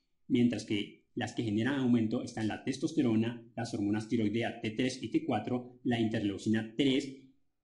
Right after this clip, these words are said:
y el factor estimulante de macrófagos. En otras interacciones hormonales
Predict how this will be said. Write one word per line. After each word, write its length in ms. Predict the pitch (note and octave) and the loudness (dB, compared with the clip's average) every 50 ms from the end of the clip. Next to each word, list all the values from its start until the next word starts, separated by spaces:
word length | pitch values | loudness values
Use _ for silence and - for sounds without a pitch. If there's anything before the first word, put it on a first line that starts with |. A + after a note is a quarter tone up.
| _ | _
y 200 | - D3 C3 B2 | -4 0 2 2
el 140 | A#2+ B2 - | 2 2 0
factor 340 | - G#2+ - - - C3 C#3 | -2 -6 -4 -2 -2 0 0
estimulante 560 | C3+ - - B2 A2+ A2 A2 A2+ B2 A#2+ A#2+ | 0 2 4 4 4 4 4 2 2 2 2
de 100 | A2+ G#2+ | 2 2
macrófagos. 680 | G2 - - A#2 B2 A#2+ - F2 - A#2 - - - _ _ _ _ _ _ _ _ _ | 0 -2 -2 -4 -4 -4 -4 -8 -10 -12 -14 -18 -20 _ _ _ _ _ _ _ _ _
En 160 | - B2 C#3 E3 | 4 6 6 6
otras 340 | G3 - - G3+ G3 - | 6 4 2 0 2 2
interacciones 800 | - B2+ - B2+ A2+ G2+ - - B2 A#2+ A#2 A#2+ - - - - - _ _ | 2 2 2 0 -2 -4 -2 0 2 2 2 2 -2 -6 -12 -18 -20 _ _
hormonales 920 | - A2+ A#2+ C3 C3 C#3 D3 C3+ B2 G#2+ G2+ G2+ G#2+ A#2+ - - - - | 0 2 4 4 4 6 6 4 4 4 2 0 -2 -2 -4 -8 -12 -20